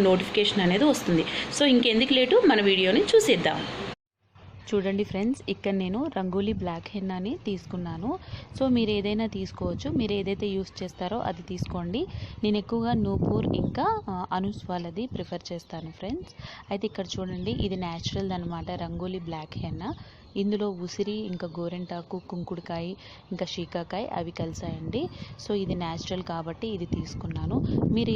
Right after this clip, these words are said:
ఏది యూస్ చేస్తారో అది తీసుకోండి. హెన్నా అనేది ఎవరికి నచ్చినట్టు వాళ్ళు ప్రిపేర్ చేసుకుంటారనమాట. అయితే నేను ఎలా ప్రిపేర్ చేస్తాననేది ఈ వీడియోలో ఇప్పుడు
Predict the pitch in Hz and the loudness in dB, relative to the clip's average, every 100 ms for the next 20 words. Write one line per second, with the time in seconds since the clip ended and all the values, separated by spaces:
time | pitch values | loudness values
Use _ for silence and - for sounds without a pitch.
0 | 208 208 202 196 185 - 180 - 180 233 | 2 2 0 -2 -4 -4 -4 -2 -2 -2
1 | - 170 170 180 170 - 165 160 269 - | -4 -4 -4 -6 -8 -8 -10 -6 -8 -8
2 | - - - 208 220 247 233 214 208 247 | -12 -10 -2 2 2 2 2 0 0 0
3 | 190 185 - 170 - - 175 165 165 175 | 0 -2 0 -2 -2 -4 -4 -4 -4 -4
4 | 320 403 - - - 180 175 180 - 165 | -4 -4 -8 -12 -8 -6 -4 -6 -6 -10
5 | - 156 151 156 156 156 156 - 320 - | -10 -12 -10 -10 -10 -10 -8 -6 -6 -8
6 | - - 190 240 202 190 220 208 202 196 | -18 -4 -2 2 2 4 2 2 -2 -4
7 | 170 175 165 165 - 170 165 160 160 - | -4 -4 -4 -10 -8 -8 -6 -4 -2 0
8 | 170 170 170 180 - | 0 -2 -4 -6 -8